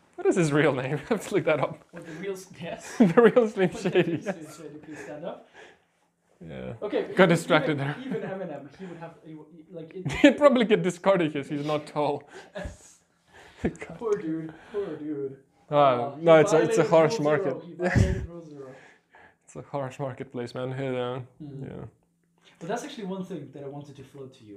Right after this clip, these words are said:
Speaker 1: Hmm.
Speaker 2: And I realized that I will sound, I, I will have zero credibility on this. Y-, you, you will understand why in a minute. And you will
Speaker 1: Would
Speaker 2: laugh.
Speaker 1: I have more credibility?
Speaker 2: Yes, because it, like...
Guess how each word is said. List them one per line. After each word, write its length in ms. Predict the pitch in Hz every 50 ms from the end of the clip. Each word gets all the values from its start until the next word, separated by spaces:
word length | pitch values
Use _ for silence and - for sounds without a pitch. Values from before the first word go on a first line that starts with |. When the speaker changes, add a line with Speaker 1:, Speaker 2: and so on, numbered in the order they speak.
| 101 -
Speaker 1:
Hmm. 220 | 135 120 - 113
Speaker 2:
And 160 | - 151 151 -
I 60 | 165 170
realized 480 | 170 208 202 180 165 147 143 143 - 151
that 160 | 143 - - -
I 140 | 170 175 180
will 180 | 175 175 170 160
sound, 560 | - - 151 139 135 131 135 135 131 127 - - _ _ _ _ _ _ _ _ _ _ _ _ _ _ _ _ _ _ _ _ _ _ 156 - _ _
I, 120 | 185 170 170 - 180
I 120 | 185 196
will 200 | 208 214 220 208
have 240 | 175 175 170 - 147
zero 340 | 143 151 180 247 254 226 196
credibility 640 | - - 196 180 180 170 170 156 151 143 131 127 123
on 100 | 110 107
this. 360 | 95 95 - - - - - _ _ _ _ _ _ _ _ _ _ _ _ _ _ _ _
Y-, 80 | - - - 180 -
you, 300 | 196 175 185 196 196 190
you 140 | 185 170 190
will 200 | 190 196 190 196
understand 400 | 202 185 185 185 - 208 196 180
why 140 | 185 185 175 160
in 60 | 156
a 20 |
minute. 260 | 156 165 147 131 127 147
And 120 | 147 -
you 80 | 175 180
will 100 | 180 170
Speaker 1:
Would 120 | 170 - 120
Speaker 2:
laugh. 120 | 117 123
Speaker 1:
I 20 |
have 180 | 135 156 165 165
more 160 | 180 180 185
credibility? 600 | 185 202 190 190 190 185 208 226 233 247 196 190 220
Speaker 2:
Yes, 280 | 226 208 202 202 -
because 840 | - - 196 180 - 208 196 185 180 175 165 - - - - - _ _ _ _ _ _ _ _ _ _ _ _ 196
it, 120 | 180 165
like... 220 | 170 160 160 156